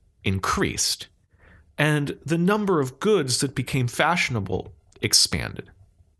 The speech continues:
In the early eighteenth century, you get people complaining about fashion being really quick.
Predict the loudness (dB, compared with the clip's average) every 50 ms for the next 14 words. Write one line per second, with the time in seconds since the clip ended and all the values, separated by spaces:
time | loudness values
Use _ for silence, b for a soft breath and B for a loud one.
0 | _ _ _ _ -20 -18 B B B B B B B B B B B B B B
1 | -2 0 2 2 4 4 4 2 2 2 2 2 2 2 2 4 4 4 4 4
2 | 2 0 0 0 2 2 2 2 0 -2 -2 -2 -2 -2 -2 0 -2 -2 -2 -2
3 | -4 -4 -4 -2 -2 0 0 0 0 0 -2 -2 -4 -4 -2 0 0 0 0 0
4 | -4 -10 -20 _ _ _ _ _ _ -4 0 0 2 2 2 2 2 0 0 0
5 | 0 -2 -2 -2 -2 -2 -2 -2 -2 -4 -6 -2 0 0 0 0 -2 -8 -14